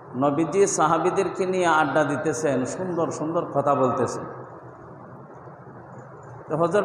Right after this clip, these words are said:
পাক সাল্লাল্লাহু আলাইহি ওয়াসাল্লাম বলতেছেন যে, "দেখো, আমার এমন একজন সাহাবী আছে, জান্নাতের আটটা দরজা তার জন্য আহ্বান করবেন।" সুবহানাল্লাহ।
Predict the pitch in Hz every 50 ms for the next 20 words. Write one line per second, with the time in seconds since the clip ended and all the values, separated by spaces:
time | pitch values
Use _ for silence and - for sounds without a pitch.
0 | 175 185 190 160 - - 190 185 185 180 180 185 190 190 185 - 180 175 175 180
1 | 185 185 175 175 170 165 - 190 175 175 180 180 165 165 156 156 151 139 - 151
2 | 143 139 - 180 165 156 143 143 147 143 135 156 147 151 - 180 160 135 123 113
3 | - - - - - - - - - - - - - - - - - - - -
4 | - - - - - - - - - - - - - 160 170 185 190 190 - -
5 | 175 170 185 196 226 202 185 - - 196 196 190 185 - - 175 151 156 180 175
6 | 170 180 170 151 139 - - 165 151 139 135 127 147 151 156 165 170 180 - -
7 | 190 170 160 151 151 147 - - - - 143 151 143 143 135 180 180 - - 151
8 | 147 143 139 131 151 156 165 175 180 175 - 143 143 135 156 156 151 165 156 143
9 | 123 - 131 120 107 117 113 110 - - - 147 139 131 131 139 127 117 117 110
10 | 104 104 101